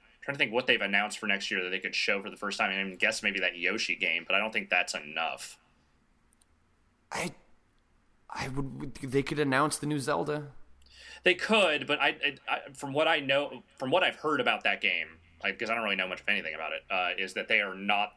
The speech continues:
Speaker 1: that far along in it. So if they actually have footage to show, it's going to be super early.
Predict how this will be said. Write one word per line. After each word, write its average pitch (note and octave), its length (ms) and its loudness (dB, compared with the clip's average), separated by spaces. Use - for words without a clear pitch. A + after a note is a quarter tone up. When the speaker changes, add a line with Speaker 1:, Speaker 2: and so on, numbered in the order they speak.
Speaker 1:
that G2 300 0
far F#2+ 240 -2
along F2 420 -2
in E2 140 -2
it. D#2+ 140 -4
So G2+ 220 0
if F#2 100 -10
they A2 180 6
actually G#2 320 -2
have G#2 320 0
footage G2 340 -2
to F#2+ 80 -8
show, F2 380 -2
it's F2+ 140 -6
going F#2+ 220 -8
to F#2 60 -8
be F2 140 -6
super - 420 -6
early. D2+ 420 -8